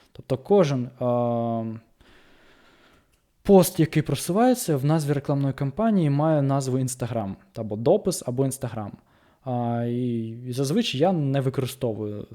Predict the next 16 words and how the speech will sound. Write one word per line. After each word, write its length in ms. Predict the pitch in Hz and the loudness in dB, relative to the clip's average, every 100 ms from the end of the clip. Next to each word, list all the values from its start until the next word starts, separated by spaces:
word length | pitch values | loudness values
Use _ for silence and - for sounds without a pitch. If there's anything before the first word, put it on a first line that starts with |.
| - _ | -20 _
це 600 | - 117 110 107 104 104 - | -8 -6 -4 -6 -6 -10 -12
слово 560 | - 143 180 170 135 | -8 2 4 4 2
в 240 | 113 - - | -2 -8 -14
своїх 320 | - 131 127 | -4 -2 0
рекламних 380 | 123 - 120 117 | -2 -4 -4 -4
кампаніях 520 | 123 117 113 107 110 | -6 -4 -4 -4 -8
в 100 | - | -12
такому 280 | - - 117 | -14 -8 -8
форматі, 380 | - 120 110 113 | -6 -6 -6 -8
як 100 | - | -6
воно 140 | 123 | -4
написано, 500 | 131 - 269 - 139 | -4 -2 -4 -2 -4
тому 360 | 123 143 170 135 | -2 -2 -2 -2
якщо 400 | 127 - 151 123 | -4 -4 -2 -2
воно 300 | 113 131 113 | 0 -2 0
має, 400 | 123 117 104 | 0 0 -2